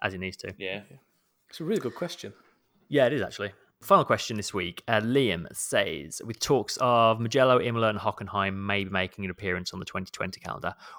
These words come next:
Speaker 1: what other F I A Grade one tracks would you like to see F one go to in twenty twenty? I'd personally love to see the Algarve circuit." There's actually not, it's, how many is it? It's not a massive list, is it, of, uh, Grade one circuits in the world? The vast majority,
Speaker 2: Forty-four?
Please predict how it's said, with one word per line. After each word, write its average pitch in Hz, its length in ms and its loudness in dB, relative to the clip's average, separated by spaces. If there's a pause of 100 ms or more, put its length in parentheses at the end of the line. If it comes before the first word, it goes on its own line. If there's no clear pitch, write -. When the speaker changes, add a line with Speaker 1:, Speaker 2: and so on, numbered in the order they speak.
Speaker 1:
what 117 260 6
other 117 280 2
F 113 200 -6
I 117 80 4
A 104 160 6
Grade 101 480 0
one 104 240 0
tracks - 440 -2
would 98 140 -8
you 98 60 -6
like 98 180 2
to - 80 -12
see 98 160 -6
F 95 180 -8
one 98 140 -6
go - 160 -6
to - 160 -14
in 98 80 -10
twenty 101 260 -10
twenty? - 440 -12 (340)
I'd 98 160 0
personally 98 380 -2
love 90 140 -4
to - 60 -10
see - 200 -6
the 90 160 -6
Algarve 90 420 0
circuit." - 520 -10 (1000)
There's 117 160 2
actually 175 960 0 (340)
not, 208 420 4 (240)
it's, - 180 -10 (180)
how - 160 -6
many 190 240 0
is 117 140 -2
it? 98 80 -2
It's - 100 -6
not 175 80 -2
a 180 40 2
massive 165 420 2
list, 127 260 0
is 104 80 -2
it, 92 140 0
of, 95 120 0
uh, 92 180 6
Grade 92 280 2
one 92 100 -2
circuits 92 420 -4
in - 60 -12
the - 80 -10
world? 76 360 -2
The 120 60 2
vast 143 300 6
majority, 135 440 8
Speaker 2:
Forty-four? 135 360 -2